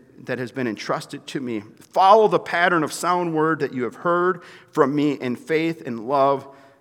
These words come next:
that are in Christ Jesus. Verse fourteen, by the Holy Spirit who dwells within us. Guard the good deposit entrusted to you. Let us pray. Father, Father, my prayer is for encouragement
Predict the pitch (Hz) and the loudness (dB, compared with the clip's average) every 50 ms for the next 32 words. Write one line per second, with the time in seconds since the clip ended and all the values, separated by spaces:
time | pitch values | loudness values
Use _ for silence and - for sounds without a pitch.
0 | _ _ - 120 120 120 120 - - 139 139 135 135 - 131 123 117 - - - | _ _ -8 -6 -4 -4 -4 -4 -4 -4 -4 -4 -4 -4 -4 -4 -4 -6 -10 -12
1 | 113 110 104 - 110 104 - - - - - _ _ _ _ _ _ _ _ _ | -12 -12 -12 -12 -14 -16 -16 -16 -18 -18 -20 _ _ _ _ _ _ _ _ _
2 | 110 104 101 - - - 120 110 104 - - 117 98 104 107 107 104 104 107 - | -14 -14 -14 -14 -14 -14 -14 -14 -14 -14 -14 -14 -12 -10 -8 -8 -8 -8 -10 -10
3 | - 131 127 113 113 - - - 117 110 101 107 104 92 107 113 107 101 98 104 | -10 -8 -8 -8 -10 -12 -14 -12 -12 -12 -10 -12 -14 -14 -12 -10 -10 -10 -10 -10
4 | - - 95 - 101 101 101 101 98 - - _ _ _ _ _ _ _ _ _ | -14 -16 -16 -14 -14 -14 -14 -16 -18 -20 -20 _ _ _ _ _ _ _ _ _
5 | _ _ _ _ _ _ _ _ _ _ _ _ _ _ _ _ _ - 113 104 | _ _ _ _ _ _ _ _ _ _ _ _ _ _ _ _ _ -10 -8 -8
6 | 107 107 104 101 - 113 107 104 107 107 104 107 101 - _ _ _ _ _ _ | -8 -8 -12 -14 -12 -10 -10 -10 -8 -10 -12 -14 -18 -20 _ _ _ _ _ _
7 | _ _ _ _ - - - - 101 98 98 95 92 - 90 90 _ - - - | _ _ _ _ -20 -20 -16 -12 -10 -10 -10 -10 -12 -18 -20 -20 _ -20 -20 -20
8 | - - 80 - - - _ - - _ - - - 95 82 _ _ _ _ _ | -16 -16 -16 -16 -16 -20 _ -20 -20 _ -20 -20 -20 -20 -20 _ _ _ _ _
9 | _ _ _ _ _ _ _ _ _ _ - 117 107 95 - _ - 104 90 - | _ _ _ _ _ _ _ _ _ _ -16 -16 -16 -16 -18 _ -16 -16 -16 -10
10 | - 123 117 110 107 110 104 - - - - _ _ _ _ _ _ _ _ _ | -6 -4 -2 -2 -4 -4 -8 -12 -18 -20 -20 _ _ _ _ _ _ _ _ _
11 | _ _ _ _ _ _ _ _ _ _ _ _ _ _ _ _ _ _ _ _ | _ _ _ _ _ _ _ _ _ _ _ _ _ _ _ _ _ _ _ _
12 | _ - 127 123 127 123 127 127 131 127 - - 147 143 139 143 135 123 104 - | _ -4 -2 -2 0 0 2 0 0 0 -2 -4 -2 0 0 2 0 0 -2 -4
13 | - - 123 113 107 101 101 - - 135 127 127 123 110 - - 113 104 98 - | -8 -8 -6 -6 -6 -8 -8 -6 -2 0 0 0 -2 -4 -8 -12 -12 -12 -12 -14